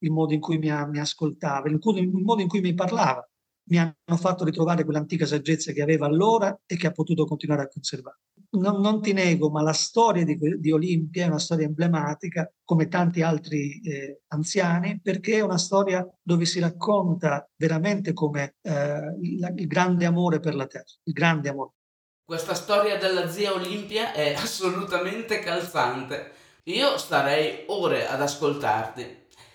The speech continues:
Speaker 2: Ma c'è un altro tema che vorrei trattare con te.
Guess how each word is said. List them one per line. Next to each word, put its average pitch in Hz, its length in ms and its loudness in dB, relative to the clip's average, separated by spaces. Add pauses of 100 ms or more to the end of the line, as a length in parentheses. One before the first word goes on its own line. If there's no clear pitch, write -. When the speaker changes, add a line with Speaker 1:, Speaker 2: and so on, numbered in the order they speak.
(140)
Speaker 2:
Ma 196 140 -2
c'è 247 460 0
un 233 120 -2
altro 294 320 -2
tema 117 460 -2
che 156 120 -6
vorrei 147 300 0
trattare 143 500 -4
con 123 240 -10
te. 101 400 -10